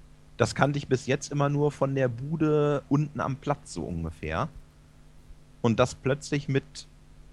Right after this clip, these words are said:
ich sag jetzt mal vorsichtig, vierzehn bis achtzehnjährigen zu sehen, hat mich irgendwie verstört. Und das Ganze auch noch,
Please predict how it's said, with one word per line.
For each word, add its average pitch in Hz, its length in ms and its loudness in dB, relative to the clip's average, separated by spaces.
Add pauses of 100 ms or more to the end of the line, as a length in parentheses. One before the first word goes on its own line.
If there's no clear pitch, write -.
(220)
ich 113 200 -2
sag 110 260 2
jetzt - 160 -6
mal 117 160 2
vorsichtig, 147 600 -2
vierzehn 147 560 0
bis - 180 -2
achtzehnjährigen 104 920 -4
zu - 180 -10
sehen, 101 500 -6
hat - 160 -8
mich 127 240 -10
irgendwie 120 460 -8
verstört. - 640 -16 (400)
Und 139 180 6
das 143 140 4
Ganze 135 320 2
auch 127 160 2
noch, 127 300 -4